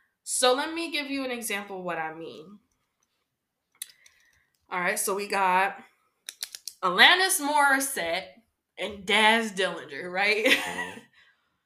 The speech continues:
Speaker 1: That, that don't sound right. Like, that don't sound good. So Prince, who is funk, I mean, yes, Doctor Dre is G-funk, but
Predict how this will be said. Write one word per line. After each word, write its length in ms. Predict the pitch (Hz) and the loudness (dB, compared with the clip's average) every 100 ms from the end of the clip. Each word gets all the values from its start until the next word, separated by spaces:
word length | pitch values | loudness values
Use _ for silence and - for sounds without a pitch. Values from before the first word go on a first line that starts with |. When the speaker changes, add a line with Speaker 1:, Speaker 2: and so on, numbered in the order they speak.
| _ _ | _ _
Speaker 1:
That, 280 | 285 359 - | 6 6 4
that 260 | - 359 453 | 2 2 2
don't 280 | - - 381 | -4 -8 -10
sound 520 | - 202 196 190 185 | -4 0 0 0 -2
right. 520 | 202 175 202 302 320 - | -4 -4 -2 -2 -4 -6
Like, 220 | 240 247 | -8 -6
that 200 | 277 349 | -4 -4
don't 220 | 370 381 339 | -4 -4 -6
sound 460 | - 254 392 392 | -10 -6 -4 -4
good. 420 | 277 262 196 123 - _ _ _ _ | -2 -2 -4 -8 -16 _ _ _ _
So 380 | - - 302 294 | -12 0 2 2
Prince, 640 | - 359 427 370 330 - 262 277 | 0 4 4 4 -4 -10 -12 -12
who 160 | 294 285 | -6 -4
is 320 | 254 - - - | -4 -8 -14 -20
funk, 500 | - 214 208 254 277 | -6 -4 -2 -6 -8
I 100 | 269 | -8
mean, 180 | 254 254 | -6 -6
yes, 240 | 269 254 | -8 -8
Doctor 240 | - 220 226 | -8 -10 -10
Dre 200 | 220 208 | -12 -12
is 140 | 196 | -12
G-funk, 420 | 214 220 208 180 175 | -12 -12 -10 -10 -8
but 280 | 214 214 | -6 -6